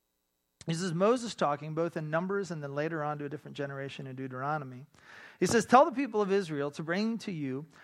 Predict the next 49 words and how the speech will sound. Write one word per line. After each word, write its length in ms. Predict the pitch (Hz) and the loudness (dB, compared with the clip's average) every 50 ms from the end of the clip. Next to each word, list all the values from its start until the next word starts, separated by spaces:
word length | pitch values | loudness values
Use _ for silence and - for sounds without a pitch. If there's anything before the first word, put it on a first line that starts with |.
| - - - | -20 -4 0
a 140 | 151 156 156 | 2 2 4
red 240 | 156 185 226 285 | 8 8 8 8
heifer 340 | 277 233 214 175 - 190 220 | 6 4 0 -2 -4 -6 -4
without 500 | 240 185 - - 170 175 214 - - 214 | -4 -2 4 6 8 8 8 6 4 0
defect, 600 | 226 240 220 - - 180 170 180 202 - - - - - - - - _ 175 | -4 -4 -4 -2 -2 0 0 0 -2 -4 -10 -20 -20 -20 -20 -20 -10 _ 0
in 80 | 185 | 2
which 180 | 220 233 - - | 2 2 4 4
there 160 | 214 196 180 | 4 6 6
is 160 | 170 165 151 | 4 2 2
no 260 | 175 185 208 262 330 | 4 8 8 8 8
blemish," 680 | 320 302 285 262 233 202 208 240 302 - - - - - - _ _ | 8 10 12 12 12 12 10 6 4 2 2 -2 -6 -8 -12 _ _
which 180 | - 202 190 - | -8 -8 -8 -8
is 140 | 247 202 - | -10 -12 -10
the 120 | 269 214 | -10 -10
sort 280 | - - - 339 311 233 | -6 -4 -2 0 0 -2
of 60 | - | -2
thing 140 | 269 247 226 | -2 -2 -2
that 80 | 233 | 0
we 120 | 196 185 185 | 2 4 4
often 260 | 175 170 - - 147 | 4 4 2 -2 -8
hear. 200 | 139 165 - 123 | -6 -6 -6 -8
If 80 | 117 - | -6 -4
something's 260 | 185 190 214 269 240 | -4 -4 -2 -4 -4
gonna 100 | 262 240 | -4 -2
be 80 | 220 202 | -2 0
sacrificed, 640 | - 240 226 220 - - 160 - 147 135 135 - - | 2 2 2 2 0 -4 -8 -6 -8 -8 -6 -6 -4
you 60 | 175 | -2
don't 160 | 175 180 175 | -2 -2 0
want 200 | 180 180 180 175 | 2 2 2 2
it 80 | 170 - | 0 -2
to 100 | - 165 | -6 -8
be 220 | 151 170 165 160 | -6 -6 -6 -6
some 200 | 156 - 170 143 | -6 -6 -6 -6
of 60 | 139 | -6
the 80 | 135 131 | -6 -4
worst 380 | 139 156 208 233 233 - - 170 | -2 0 0 0 0 -2 -4 -8
of 100 | 139 139 | -8 -8
your 100 | 135 127 | -10 -12
flock. 380 | - - 135 117 117 117 - | -8 -8 -6 -6 -6 -6 -8
You 80 | 160 143 | -10 -10
want 160 | 135 131 131 | -10 -10 -12
it 80 | 131 - | -12 -14
to 80 | 135 | -14
be 140 | 127 131 131 | -12 -12 -10
some 200 | 127 - 123 120 | -10 -10 -10 -12
of 60 | 120 | -12
the 60 | 127 | -14
best, 400 | 127 135 185 190 143 - - - | -6 -2 0 0 0 -2 -4 -4
right? 180 | 143 160 196 | -2 -2 -2